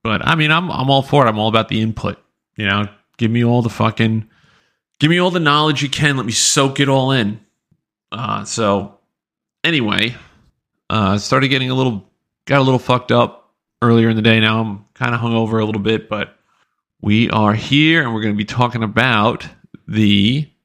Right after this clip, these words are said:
the T V miniseries Waco, um, that was released in two thousand eighteen. I think it was on Prime at first, and now it's on Starz or Showtime.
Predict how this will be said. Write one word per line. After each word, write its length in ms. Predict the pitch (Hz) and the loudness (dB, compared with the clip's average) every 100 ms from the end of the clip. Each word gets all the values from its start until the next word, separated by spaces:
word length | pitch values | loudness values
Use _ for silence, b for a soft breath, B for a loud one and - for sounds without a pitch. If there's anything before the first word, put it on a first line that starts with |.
| _ _ _ _ _ | _ _ _ _ _
the 100 | - | -10
T 260 | 98 - 160 | -6 0 2
V 180 | 156 156 | 4 2
miniseries 960 | 143 139 135 127 127 127 120 104 101 110 | 2 2 2 0 0 2 4 2 0 -2
Waco, 960 | - 101 104 147 143 92 90 92 120 - _ _ _ _ _ _ - | -6 -2 2 2 0 -2 0 0 -2 -8 _ _ _ _ _ _ -6
um, 300 | 98 95 95 | -2 0 0
that 220 | 101 - | -2 -2
was 640 | 107 101 95 95 95 98 | -2 0 0 0 -2 -4
released 480 | 104 101 113 110 - - | 0 2 2 -2 -8 -6
in 920 | 110 110 107 104 104 107 104 101 101 - | -2 0 0 0 -2 -4 -4 -4 -6 -6
two 160 | 139 | -4
thousand 640 | 127 127 127 123 127 123 123 | 2 2 2 0 -2 -4 -4
eighteen. 480 | 127 135 135 120 127 | -4 -4 -6 -6 -6
I 80 | 104 | -8
think 180 | 131 127 | -8 -6
it 60 | |
was 100 | 151 | -4
on 180 | 131 113 | -2 -2
Prime 560 | - - 131 139 147 156 - - | -2 0 2 4 2 -2 -8 -6
at 140 | 131 | -4
first, 440 | - 160 160 165 - | 2 2 4 0 -2
and 120 | 110 | 0
now 160 | 113 117 | 0 0
it's 160 | - | -2
on 240 | 113 110 101 | -2 0 -2
Starz 640 | - 107 113 123 127 107 | -4 -2 0 0 0 -2
or 40 | |
Showtime. 640 | 98 - 120 131 131 135 | -4 0 0 2 2 2